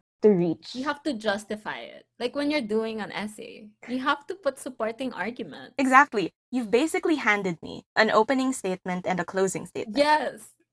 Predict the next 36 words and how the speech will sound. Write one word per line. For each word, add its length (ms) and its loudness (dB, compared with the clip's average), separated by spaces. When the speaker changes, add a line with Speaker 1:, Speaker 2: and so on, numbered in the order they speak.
Speaker 1:
And 100 8
I 80 8
have 180 6
no 300 6
Speaker 2:
Yes. 100 8
Speaker 1:
idea 460 0
how 160 8
you've 300 2
reached 420 -4
your 120 2
closing 420 -2
statement. 480 -2
So 180 2
am 100 2
I 120 4
just 160 0
supposed 320 -2
to 80 -2
guess 360 -4
here? 280 0
Speaker 2:
And 160 -2
like 180 -2
I 100 4
said, 440 -6
after 380 -8
all 200 -6
is 120 -8
said 220 -8
and 160 -2
done, 380 -6
it's 300 -14
just 360 -6
a 80 -6
disservice 800 -10
to 180 -6
everyone, 680 -4